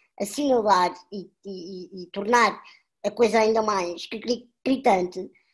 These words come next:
ahm, de que nós não paramos, ou seja, n-, nem sequer avaliamos a forma como estamos a usar as coisas. E quando elas nos, quando elas vêm, eh, ter connosco, ou quando vamos à procura delas, continuo a achar,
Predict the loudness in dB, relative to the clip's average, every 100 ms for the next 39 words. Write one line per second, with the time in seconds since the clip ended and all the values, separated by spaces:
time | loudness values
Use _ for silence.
0 | _ _ _ 2 6 6 4 0 -6 -8
1 | _ -16 -12 -12 -8 -4 2 4 4 2
2 | -2 -10 -16 _ _ _ _ 4 4 6
3 | 6 6 6 2 -2 -6 -10 -4 -2 -4
4 | -8 _ _ _ _ _ 4 6 4 6
5 | 8 8 8 4 6 6 6 8 8 6
6 | -6 -16 -20 _ _ _ _ _ _ _
7 | 0 4 6 6 4 4 4 2 4 2
8 | 2 0 -2 -4 -6 _ _ _ _ _
9 | _ -10 4 4 8 8 8 4 0 -6
10 | -2 0 4 4 4 2 0 -2 -4 0
11 | 0 2 2 2 0 -4 _ _ _ _
12 | 4 6 6 4 2 2 0 0 2 4
13 | 2 -2 -10 -4 -4 -2 2 2 2 4
14 | 4 4 0